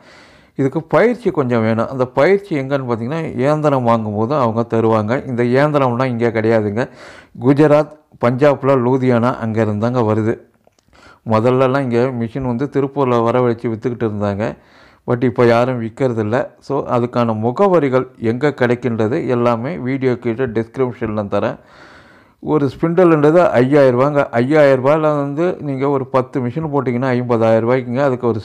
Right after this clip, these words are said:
ஸ்டாண்டு, மோட்ரு எல்லாம் சேர்த்து ஒரு ஏறக்குறைய அறுபதாயிரம், அறுபத்தஞ்சாயிரம் ரூபா வந்துருங்க.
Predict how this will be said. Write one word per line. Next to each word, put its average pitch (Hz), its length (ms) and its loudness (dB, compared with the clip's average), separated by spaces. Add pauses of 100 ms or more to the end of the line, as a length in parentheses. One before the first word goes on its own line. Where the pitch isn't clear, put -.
ஸ்டாண்டு, 131 520 0 (500)
மோட்ரு 131 360 4
எல்லாம் 123 300 2
சேர்த்து 123 280 -2
ஒரு 117 520 2
ஏறக்குறைய 120 640 2
அறுபதாயிரம், 117 440 2
அறுபத்தஞ்சாயிரம் 110 580 2
ரூபா 127 260 0
வந்துருங்க. 117 420 0